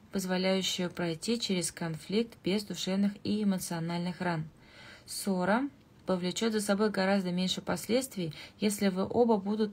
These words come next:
будете выражать чувства открыто. Конечно, больно слышать неприятные для себя вещи,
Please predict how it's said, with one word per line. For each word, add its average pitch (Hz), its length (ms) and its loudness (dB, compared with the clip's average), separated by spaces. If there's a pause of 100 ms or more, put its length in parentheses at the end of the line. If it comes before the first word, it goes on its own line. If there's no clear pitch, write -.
(120)
будете 202 400 0
выражать 180 420 0
чувства 208 400 -4
открыто. 170 560 -4 (640)
Конечно, 226 540 2
больно 208 360 4
слышать 196 360 -2
неприятные 180 540 0
для 165 120 -8
себя 180 320 0
вещи, 170 480 0